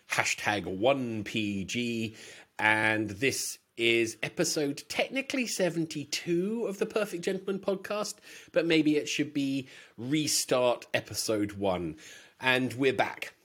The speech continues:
Yes, we're back, and it's gonna be a little bit different. Um, it's gonna be a little bit more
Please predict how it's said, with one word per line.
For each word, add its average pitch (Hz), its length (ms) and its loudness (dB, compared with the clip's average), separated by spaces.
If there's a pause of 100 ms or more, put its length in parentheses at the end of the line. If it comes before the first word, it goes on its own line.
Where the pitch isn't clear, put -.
(100)
Yes, 151 500 2
we're 131 160 2
back, 101 380 2
and 127 160 4
it's 131 140 -2
gonna 156 180 2
be 143 140 4
a 135 40 4
little 156 200 2
bit - 260 -2
different. - 560 -4 (500)
Um, 120 460 4
it's 127 180 0
gonna 123 180 2
be 120 140 2
a 120 60 2
little 120 200 2
bit 117 380 -2 (240)
more 175 920 4